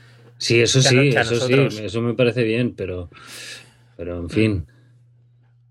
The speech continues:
Speaker 2: Bueno, eh, Joan, que también que te iba a decir, uno de los últimos rumores que se van filtrando así, habla-, más, pero más que rumores, habladurías casi, son de, es, eh, de lo, bueno, que viene esto apuntando hace días, ¿no? Que Nintendo estaría ultimando una presentación para finales de abril, principios de mayo.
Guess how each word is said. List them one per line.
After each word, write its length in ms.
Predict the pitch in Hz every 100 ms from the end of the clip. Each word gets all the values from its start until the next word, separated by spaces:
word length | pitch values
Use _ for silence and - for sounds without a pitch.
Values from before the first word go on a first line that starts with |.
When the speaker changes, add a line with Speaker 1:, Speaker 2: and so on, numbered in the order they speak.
| _
Speaker 2:
Bueno, 420 | - 107 98 95 - - -
eh, 340 | 131 123 117
Joan, 160 | 123 143
que 80 | 135
también 180 | 127 127
que 60 |
te 80 | 143
iba 180 | 139 127
a 40 |
decir, 320 | 123 117 143 127
uno 80 | 131
de 60 |
los 80 | 127
últimos 320 | 135 135 127
rumores 560 | 127 123 127 123 123 -
que 320 | - 127 123
se 100 | 120
van 180 | 120 113
filtrando 720 | 127 117 127 120 123 120 120
así, 340 | 117 - 123 120
habla-, 320 | 117 117 113
más, 260 | 127 139 131
pero 120 | 131
más 180 | 127 131
que 80 | 127
rumores, 340 | 127 131 123
habladurías 600 | 117 113 113 117 120 113
casi, 380 | - 123 120 139
son 340 | - 127 127
de, 280 | 123 117 113
es, 380 | 117 - - -
eh, 760 | 127 117 117 120 123 123 120 120
de 160 | 120 120
lo, 180 | 113 110
bueno, 220 | 143 190
que 100 | 117
viene 140 | 120
esto 160 | 123 131
apuntando 400 | 117 120 120 123
hace 160 | 113
días, 320 | 120 147 131 135
¿no? 100 | 156
Que 160 | 131
Nintendo 320 | 117 117 120
estaría 320 | 127 - 120 123
ultimando 420 | 120 123 117 120
una 180 | 117 113
presentación 520 | 123 123 117 - 127
para 220 | 139 127
finales 320 | 135 120 131
de 80 | 123
abril, 180 | 120 135
principios 460 | 135 123 117 143
de 100 | 113
mayo. 400 | 107 110 110 101